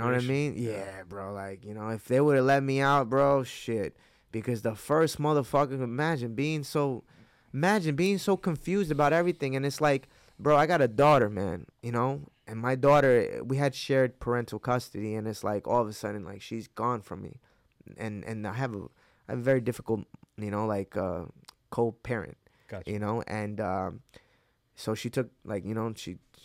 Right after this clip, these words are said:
Speaker 1: she, she took this and ran with it, you know
Speaker 2: Mm.
Speaker 1: what I mean? Like, so I haven't seen my daughter,
Speaker 2: Mm.
Speaker 1: you know what I mean? So it's like,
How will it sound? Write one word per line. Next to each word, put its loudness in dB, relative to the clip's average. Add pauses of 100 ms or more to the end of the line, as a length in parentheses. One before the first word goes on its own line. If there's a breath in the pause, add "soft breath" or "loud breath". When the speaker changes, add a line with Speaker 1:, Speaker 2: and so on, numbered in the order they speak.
(140)
Speaker 1:
she, -10 (200)
she -16
took -2
this -2
and -6
ran -2
with -12
it, -20
you -8
know -4
Speaker 2:
Mm. -4
Speaker 1:
what -4
I -4
mean? -4
Like, -8
so -6 (460 soft breath)
I -8
haven't -6
seen -6
my -6
daughter, -2 (200)
Speaker 2:
Mm. -14
Speaker 1:
you -6
know -2
what 0
I -2
mean? -4
So -2
it's -8
like, -4